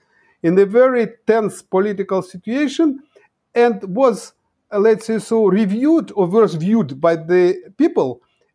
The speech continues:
as the right to shoot in general, as not the right of the law enforcement to use weapon against the attackers of their headquarters or something like that, but in general. And the, and what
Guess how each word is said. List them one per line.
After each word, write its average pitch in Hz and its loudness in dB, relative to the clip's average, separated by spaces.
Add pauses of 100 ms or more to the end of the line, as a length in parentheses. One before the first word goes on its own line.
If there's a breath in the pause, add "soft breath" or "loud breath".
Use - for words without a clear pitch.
(100)
as 226 2
the 214 2
right 262 0
to 220 0
shoot 254 -2
in 202 0
general, 160 -2 (480 soft breath)
as 175 0
not 214 0
the 190 2
right 185 0
of 165 -4
the 170 0
law 170 0
enforcement 170 -2 (100)
to 165 0
use 156 -2 (200)
weapon 175 2 (240 soft breath)
against 160 0
the 180 2
attackers 175 -6
of 147 -6
their 170 2 (240 soft breath)
headquarters 185 -2
or 190 -2
something 180 -2
like 190 -4
that, 339 2 (340 loud breath)
but 202 -4 (300)
in 233 2
general. 180 0 (100)
And 190 -2
the, - -8
and 202 -2
what 320 -2